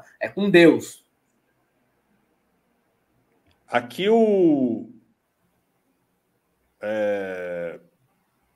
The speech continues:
Speaker 2: a Folha não, ah, peraí,
Speaker 1: É um
Speaker 2: tem
Speaker 1: ca-, é um, é um cara que é, puta, de uma,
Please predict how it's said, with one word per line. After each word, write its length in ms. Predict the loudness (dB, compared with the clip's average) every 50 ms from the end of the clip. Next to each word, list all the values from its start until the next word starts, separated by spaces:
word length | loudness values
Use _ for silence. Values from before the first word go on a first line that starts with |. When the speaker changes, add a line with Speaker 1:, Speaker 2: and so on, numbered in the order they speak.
| _ _ _ _ _ _ _ _ _ _ _ _ _ _ _ _ _ -20
Speaker 2:
a 80 | -20
Folha 320 | -18 -10 -10 -8 -6 -6 -8
não, 160 | -8 -10 -12 -14
ah, 140 | -18 -20 -18 -14 -10
peraí, 200 | -8 -6 -2 2
Speaker 1:
É 80 | 4
um 60 | 4 4
Speaker 2:
tem 80 | 4
Speaker 1:
ca-, 200 | 6 8 8 10 10
é 140 | 10 8 8
um, 140 | 8 6 2
é 40 |
um 100 | 0 0
cara 220 | 2 2 4 4 4
que 140 | 2 4 6
é, 720 | 6 8 8 8 6 6 6 4 0 -2 -6 -8 -16 _ _ _ _ _ _ _ _ _ _
puta, 200 | -16 -10 -8 -6
de 100 | -2 -2
uma, 720 | 0 2 2 2 2 2 2 0 0 -2 -4 -8 -10